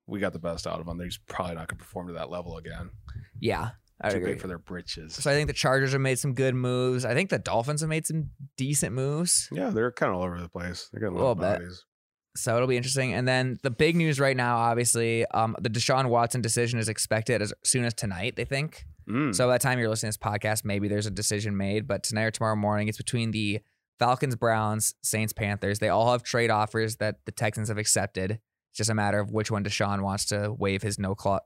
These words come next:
Speaker 2: trade clause to.
Speaker 1: Oh, so they all, they have accepted all three offers.
Speaker 2: To, in order to meet with Deshaun, they had to have an offer on the table that the Texans would accept.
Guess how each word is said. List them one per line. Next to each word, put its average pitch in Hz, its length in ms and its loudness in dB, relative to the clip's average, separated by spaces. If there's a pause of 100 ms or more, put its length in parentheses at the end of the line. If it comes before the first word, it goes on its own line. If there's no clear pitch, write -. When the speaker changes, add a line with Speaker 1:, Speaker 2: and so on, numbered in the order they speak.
Speaker 2:
trade 107 220 0
clause 90 280 -2
to. - 340 -4 (240)
Speaker 1:
Oh, 123 160 4
so 110 120 -4
they 110 80 4
all, 110 160 2 (100)
they 107 80 -2
have 107 100 -2
accepted 101 360 -2
all 90 80 -2
three 90 160 -8
offers. 98 200 -4
Speaker 2:
To, - 240 0
in 165 80 2
order 156 240 4
to 165 60 0
meet 123 400 -2
with 127 200 -2
Deshaun, 107 480 2
they 107 100 2
had 104 240 2
to 104 120 2
have 101 160 2
an 104 80 0
offer 98 280 -2
on 98 80 0
the 101 60 -2
table 98 260 -2
that 98 140 -2
the 101 80 -8
Texans 95 380 -6
would 95 120 -6
accept. - 360 -4